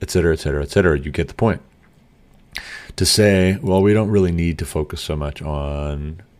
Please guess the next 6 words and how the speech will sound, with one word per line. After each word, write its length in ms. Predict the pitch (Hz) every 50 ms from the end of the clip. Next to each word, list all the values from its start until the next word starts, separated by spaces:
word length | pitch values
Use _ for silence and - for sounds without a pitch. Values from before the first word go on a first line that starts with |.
| _ _ -
everything, 960 | 90 92 82 73 - 82 76 78 - - - - - - - - - - - -
the 100 | - -
whole 300 | - - - 95 95 95
body 400 | 80 90 85 80 80 78 78 78
of 140 | 76 - 80
knowledge, 800 | 78 73 71 71 73 82 - - - - - - - - -